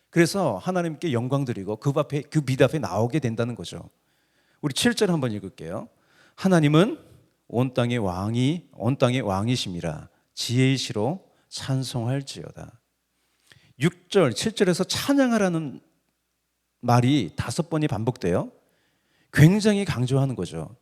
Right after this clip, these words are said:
여러분, 누가 찬양할 수 있어요? 하나님과 직접 관계된 사람이고요. 하나님을 경험한 사람이 찬양할 수 있는 거예요. 그것이 칠 절에서 말, 말하는 뭐죠? 지혜의 시로 표현되는 거예요. 여러분, 다윗을 보세요.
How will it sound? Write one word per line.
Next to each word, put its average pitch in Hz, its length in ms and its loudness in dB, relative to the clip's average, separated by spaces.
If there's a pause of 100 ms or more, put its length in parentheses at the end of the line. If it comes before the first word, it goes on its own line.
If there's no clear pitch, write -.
(440)
여러분, 190 260 6
누가 131 260 6
찬양할 170 400 2
수 135 120 -4
있어요? 95 440 -2 (1160)
하나님과 202 480 2
직접 - 480 2
관계된 147 540 2
사람이고요. 127 640 -2
하나님을 151 380 -2
경험한 135 500 0
사람이 135 320 -2
찬양할 156 380 -2
수 143 120 -6
있는 87 160 -8
거예요. 85 180 -8 (600)
그것이 165 580 4 (600)
칠 240 260 2
절에서 185 340 4
말, 101 260 0
말하는 98 760 -2 (480)
뭐죠? 98 380 -4
지혜의 117 380 0
시로 117 260 -4
표현되는 131 480 -6
거예요. 82 200 -14 (640)
여러분, 160 200 4
다윗을 156 440 6
보세요. 101 540 -4